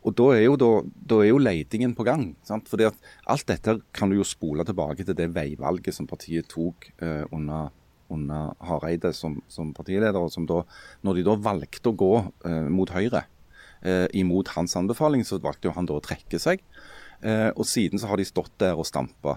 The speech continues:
Eh, og de ser at, eh, OK, det retningsvalget de tok, det førte oss hit. Nå er vi her. Så, nå er vi et så lite parti at vi bare har i, på gode dager en eller to personer på,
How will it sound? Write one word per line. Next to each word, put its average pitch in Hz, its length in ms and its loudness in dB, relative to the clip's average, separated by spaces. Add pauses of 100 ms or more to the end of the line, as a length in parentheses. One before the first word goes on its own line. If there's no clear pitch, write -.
(160)
Eh, 101 380 2 (100)
og 104 80 0
de 110 80 0
ser 101 400 0 (320)
at, - 240 -6
eh, 92 160 6 (320)
OK, 101 220 -2 (100)
det 113 160 4
retningsvalget 101 720 -2
de 95 80 0
tok, 160 400 2 (320)
det 139 160 4
førte 190 320 2
oss - 160 -6
hit. - 540 -8 (100)
Nå 110 80 4
er 151 80 6
vi 170 160 2
her. 117 240 -2 (320)
Så, - 160 0
nå 120 240 2
er 143 80 0
vi 143 80 0
et 135 160 -6
så 110 160 2
lite 87 240 0
parti 101 300 -2 (100)
at 87 80 -6
vi 95 160 -2
bare 82 320 -4
har 82 220 -2 (320)
i, 92 180 2
på - 160 -6
gode 80 240 0
dager 80 320 2
en 80 160 0
eller 76 160 -6
to 80 140 -6 (100)
personer 73 400 -4
på, - 140 -16